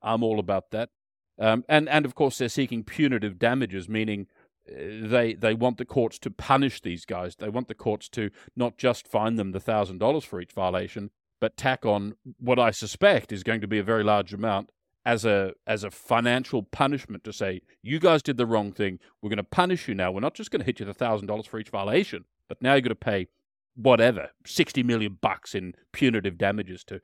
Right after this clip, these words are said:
teach you a lesson." This is good. I like this. The recently filed lawsuits against the one hundred and eighteen data brokers contend that they failed to respond to takedown requests for a month,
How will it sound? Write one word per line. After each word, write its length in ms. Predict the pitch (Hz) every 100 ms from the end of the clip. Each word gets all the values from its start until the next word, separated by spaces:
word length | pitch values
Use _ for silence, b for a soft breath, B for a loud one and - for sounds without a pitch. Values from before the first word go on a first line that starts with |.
| _ -
teach 280 | 196 151
you 100 | 127
a 20 | 107
lesson." 360 | 107 - - _ _ -
This 160 | 185
is 120 | 202 160
good. 260 | 254 - _
I 120 | - 139
like 220 | 185 -
this. 220 | 90 - _ _ _ _ _ _ _ _ _ _ _
The 280 | 127 143 139 131
recently 420 | 165 202 196 156
filed 380 | - 143 127 120
lawsuits 540 | 131 170 - 120 -
against 600 | 104 95 135 170 170 -
the 140 | 120 107
one 180 | 117
hundred 220 | 135 127 113
and 60 |
eighteen 260 | 123 123 110
data 220 | 120 117
brokers 480 | 117 113 123 107 - _ _ -
contend 400 | 143 131 143 131
that 100 | 143
they 120 | 151
failed 400 | 139 - 113 131
to 80 | 143
respond 400 | 139 - 113 104
to 80 | 113
takedown 420 | - 117 117 113
requests 340 | 110 - 135 -
for 240 | - 110
a 60 | 98
month, 580 | 98 180 190 - -